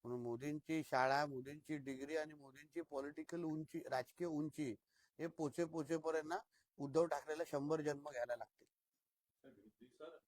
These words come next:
Speaker 2: अ,
Speaker 1: बोलिए.
Speaker 2: राज ठाकरे और उद्धव ठाकरे एक हो गए, क्या इम्पैक्ट होगा आगामी चुनाव पर?
Speaker 1: देखिए, ऐसा है, किसी का अगर फै-, किसी के अगर फैमिली एक साथ आ सक-, आ रही होगी, तो वो अच्छी बात है।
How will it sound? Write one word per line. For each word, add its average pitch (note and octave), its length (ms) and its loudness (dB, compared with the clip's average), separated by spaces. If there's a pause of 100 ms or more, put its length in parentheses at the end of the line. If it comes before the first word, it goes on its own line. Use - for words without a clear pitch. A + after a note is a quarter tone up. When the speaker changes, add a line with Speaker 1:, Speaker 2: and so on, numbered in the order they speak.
(140)
Speaker 2:
अ, B2 200 -20 (340)
Speaker 1:
बोलिए. C3+ 240 0
Speaker 2:
राज - 160 -8
ठाकरे C3 320 -16
और B2+ 120 -18
उद्धव A#2+ 360 -20
ठाकरे A2+ 380 -20
एक A2 280 -20 (120)
हो G#2+ 80 -18
गए, G#2+ 260 -18 (840)
क्या E3+ 300 -12
इम्पैक्ट C3+ 500 -18
होगा B2+ 180 -16
आगामी A2 220 -18
चुनाव - 540 -20
पर? - 260 -16
Speaker 1:
देखिए, B2+ 280 0
ऐसा B2+ 400 2
है, G#2+ 380 -2
किसी C3+ 380 -8
का D#3 200 2
अगर C#3+ 220 0
फै-, - 300 -4
किसी C3+ 260 -8
के D3+ 100 -6
अगर C#3 260 -2
फैमिली B2 400 -4
एक A#2+ 180 -2
साथ B2 220 2 (260)
आ B2+ 120 2
सक-, - 400 -10 (160)
आ A#2+ 160 4
रही A#2+ 140 0
होगी, G#2+ 340 -8 (140)
तो G3+ 60 -4
वो F3+ 120 0
अच्छी F#3 340 0
बात B2+ 300 4
है। A2 140 -12